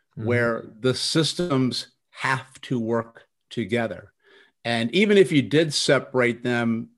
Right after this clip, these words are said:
Speaker 2: alone, they're never gonna work alone like they do when you stick them together.
Speaker 1: Mm-hmm. Mm-hmm.
Speaker 2: There's
Speaker 1: Right.
Speaker 2: the, that's the, that's the thing that we get lost in, in, in medicine.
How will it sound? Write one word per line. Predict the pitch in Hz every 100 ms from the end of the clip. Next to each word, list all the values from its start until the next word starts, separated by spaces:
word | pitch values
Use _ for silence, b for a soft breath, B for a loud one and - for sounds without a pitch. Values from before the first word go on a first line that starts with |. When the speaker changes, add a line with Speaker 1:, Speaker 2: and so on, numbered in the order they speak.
| -
Speaker 2:
alone, | 120 117 110 120 151 170 -
they're | 131 139
never | 165 185
gonna | 170 156
work | 135 139 139
alone | 120 110 123 131 113 104
like | 110 113
they | 113 101
do | 117 117
when | 110 107
you | 107
stick | 101 - 117 -
them | 101
together. | 92 92 98 - 71 _ _ _ _ -
Speaker 1:
Mm-hmm. | 101 101 110 107 _ 110
Mm-hmm. | 101 120 110 _ _ _ _ _ _ _ _ _ _ _ _ _ _ -
Speaker 2:
There's | 123 113
Speaker 1:
Right. | -
Speaker 2:
the, | 131 117 _ _ _ _
that's | 113 151 185 -
the, | -
that's | 143 - 196 -
the | 160
thing | - 156 147
that | 123
we | 131
get | 123 123 -
lost | 113 117 120 - -
in, | 110 101 101
in, | 101 113 110 104 104
in | 110 107 104
medicine. | 117 123 - 92 90